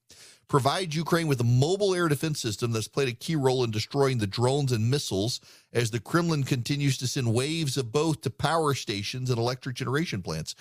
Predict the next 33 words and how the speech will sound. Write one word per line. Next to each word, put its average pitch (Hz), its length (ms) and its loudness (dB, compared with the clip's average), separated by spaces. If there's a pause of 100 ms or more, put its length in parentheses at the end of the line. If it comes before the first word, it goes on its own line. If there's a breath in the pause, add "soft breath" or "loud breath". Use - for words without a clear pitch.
(240 loud breath)
The 135 200 -6
aerial 160 480 0
assaults 120 500 -2
have 107 180 -6
plunged 147 360 -4
Kyiv 147 260 0
into 110 160 0
darkness, 104 800 -2
along 117 260 0
with 117 160 0
other 107 160 -2
cities, 123 480 -4 (320 loud breath)
and 113 140 0
shut 151 200 -2
off 135 140 2
the 127 120 -6
heat 151 300 -6
to - 60 -8
tens 160 300 -4
of 131 100 -4
thousands 143 480 -2
of 135 80 -4
civilians. 165 840 -2 (1400 soft breath)
Since 220 380 -4
September, 180 920 -4 (340 soft breath)
Ukrainian 202 840 -2
air 170 200 0
defenses 131 480 -2
have 127 140 0
destroyed 127 380 0
five 170 420 0
hundred 160 340 2
forty 139 420 2